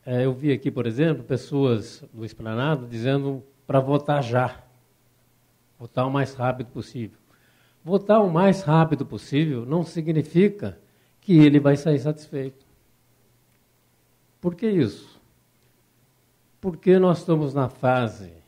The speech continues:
das comissões, e as, eu faço parte de uma delas, as comissões analisam todos os comentários que chegam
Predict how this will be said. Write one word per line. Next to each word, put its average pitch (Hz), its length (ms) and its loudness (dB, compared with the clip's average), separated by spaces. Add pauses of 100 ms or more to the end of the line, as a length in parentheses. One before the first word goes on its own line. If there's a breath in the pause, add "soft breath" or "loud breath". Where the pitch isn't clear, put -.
(960)
das 123 340 -4
comissões, 123 1000 -4 (160)
e 139 120 -6
as, - 160 -8 (160)
eu 127 160 0
faço - 340 -4
parte 113 380 -4
de 104 80 -16
uma 101 180 -12
delas, 117 640 -8 (580)
as 151 180 -10
comissões 170 1000 -2 (200)
analisam 147 920 -4 (920)
todos 226 500 6
os - 160 -2
comentários 175 1200 0 (560)
que 208 120 2
chegam 196 840 4